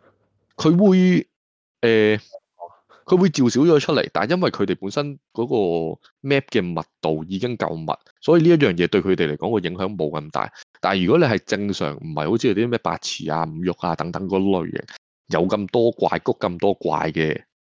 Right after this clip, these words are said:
玩法嘅話呢，呢一個就會對你嚟講係絕對廢嘅咯。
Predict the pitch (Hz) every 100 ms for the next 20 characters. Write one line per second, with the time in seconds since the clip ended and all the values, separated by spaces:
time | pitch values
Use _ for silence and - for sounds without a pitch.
0 | _ _ _ _ - 76 98 85 - 80
1 | 82 98 _ _ _ _ _ - 151 165
2 | 175 175 156 - 107 85 87 78 82 85
3 | 85 82 71 85 92 - 76 78 - 76
4 | 73 76 78